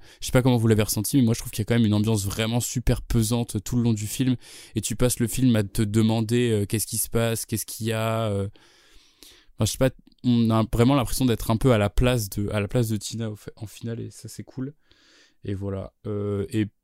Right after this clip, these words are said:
pour une note, euh, moi, euh, je mettrais, bah, huit, pareil, hein. Mais, euh, en vrai, ça frôle le neuf, mais, euh, mais c'est plutôt un huit quand même. C'est, mais j'ai trouvé ça vraiment, vraiment excellent.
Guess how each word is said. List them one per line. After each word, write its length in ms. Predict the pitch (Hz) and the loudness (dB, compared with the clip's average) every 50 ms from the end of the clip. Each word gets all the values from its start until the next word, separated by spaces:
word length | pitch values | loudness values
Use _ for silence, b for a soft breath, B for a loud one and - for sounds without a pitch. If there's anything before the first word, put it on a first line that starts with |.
| _ - | _ -6
pour 240 | - 123 117 117 117 | -4 -2 2 2 4
une 140 | 113 110 | 4 4
note, 320 | 110 110 117 123 - - - | 4 2 0 -2 -4 -6 -6
euh, 80 | 104 98 | -4 -2
moi, 400 | 101 101 101 101 101 104 107 113 | -2 0 0 0 0 -2 -2 -2
euh, 240 | 113 101 98 98 98 | -2 -2 -4 -4 -6
je 180 | 98 95 - 104 | -8 -8 -6 -6
mettrais, 280 | 104 101 - - 107 | -6 -4 -4 -2 -2
bah, 140 | 104 104 95 | 0 0 0
huit, 320 | 95 98 98 107 - - | 0 -2 -2 -4 -6 -6
pareil, 340 | - 104 98 95 98 101 104 | -4 -2 -2 0 0 0 -2
hein. 120 | 95 101 113 - _ _ _ _ _ _ _ _ _ _ _ _ _ - B B B B B B B B B B _ - | -2 -4 -6 -10 _ _ _ _ _ _ _ _ _ _ _ _ _ -20 B B B B B B B B B B _ 0
Mais, 240 | 107 107 110 107 104 | 2 4 4 4 4
euh, 380 | 98 98 95 95 98 98 98 101 - - - - 117 b b b b b b b b | 4 2 2 0 0 -2 -2 -4 -4 -6 -6 -8 -10 b b b b b b b b
en 140 | 117 117 110 | 2 4 4
vrai, 380 | 110 117 123 131 139 135 - - _ _ _ _ _ _ _ _ - | 6 6 4 4 2 -2 -4 -8 _ _ _ _ _ _ _ _ -12
ça 220 | - - - 107 | -6 -4 -4 -4
frôle 300 | - - - - 135 131 | -4 -2 2 4 4 6
le 160 | 127 123 120 | 6 6 6
neuf, 340 | 113 113 117 120 123 - - | 6 6 6 4 2 0 0
mais, 260 | 120 110 107 104 104 | 0 2 2 2 2
euh, 280 | 101 101 101 98 98 98 | 2 2 2 0 0 2
mais 140 | 101 101 101 | 2 2 2
c'est 160 | - - 101 | 0 -2 -4
plutôt 240 | - - - - 117 | -6 -6 -4 -2 0
un 80 | 113 107 | 0 2
huit 200 | 104 104 - - | 0 0 -2 -2
quand 120 | - 104 | -2 -4
même. 180 | 98 101 - 107 | -4 -4 -6 -6
C'est, 320 | - - - - - 107 104 | -8 -6 -6 -6 -4 -2 0
mais 160 | 107 104 104 | 0 0 0
j'ai 220 | 98 92 107 101 | 0 -2 -4 -6
trouvé 220 | - - - 117 107 | -4 -2 0 0 0
ça 160 | - 117 104 | 0 0 0
vraiment, 340 | 104 104 110 107 113 117 110 | 0 0 0 0 0 0 0
vraiment 280 | 104 107 107 113 117 | 0 0 0 0 0
excellent. 360 | 110 - - - 110 107 107 | -2 -4 -4 -4 -4 -4 -4